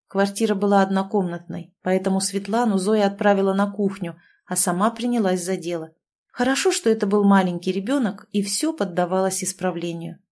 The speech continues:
Вскоре Зоя увидела, как нерв начал возвращаться к своим функциям.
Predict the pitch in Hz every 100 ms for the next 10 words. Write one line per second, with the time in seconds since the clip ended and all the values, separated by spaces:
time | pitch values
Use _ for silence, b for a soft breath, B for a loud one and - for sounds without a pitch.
0 | _ _ _ _ _ - - 254 247 196
1 | 214 220 202 - 190 226 220 202 196 196
2 | 190 196 220 254 - - 190 196 214 220
3 | 190 190 190 190 - 233 240 - 254 -
4 | 214 196 196 196 185 175 - 180 170 170